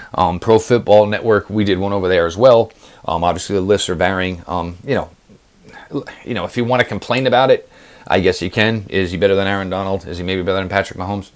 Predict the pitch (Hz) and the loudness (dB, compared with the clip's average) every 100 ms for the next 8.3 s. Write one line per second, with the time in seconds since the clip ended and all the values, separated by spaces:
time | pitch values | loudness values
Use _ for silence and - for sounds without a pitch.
0 | 107 95 80 - - - - - 127 110 | -2 -2 -4 -8 -14 -20 -20 0 2 4
1 | 110 98 - - 104 90 90 87 76 67 | 4 2 -4 -6 -6 -4 -6 -8 -10 -8
2 | 65 - - - - 64 - - 104 101 | -8 -8 -12 -8 -4 -4 -6 -4 0 0
3 | - 87 82 _ 85 82 82 80 87 85 | 2 -2 -2 _ -12 -10 -10 -8 -4 -2
4 | 78 85 90 82 82 85 90 - - - | -2 -4 -4 -6 -8 -8 -10 -10 -14 -4
5 | 98 92 85 85 - - - - 123 104 | -2 -2 -4 -8 -10 -20 -14 0 0 2
6 | - 92 87 98 95 78 - - - 107 | -2 -4 -6 -6 -6 -6 -10 -20 -4 -2
7 | 95 90 82 82 98 85 82 78 71 - | -2 -4 -6 -8 -8 -6 -8 -6 -8 -8
8 | 57 62 - | -8 -8 -10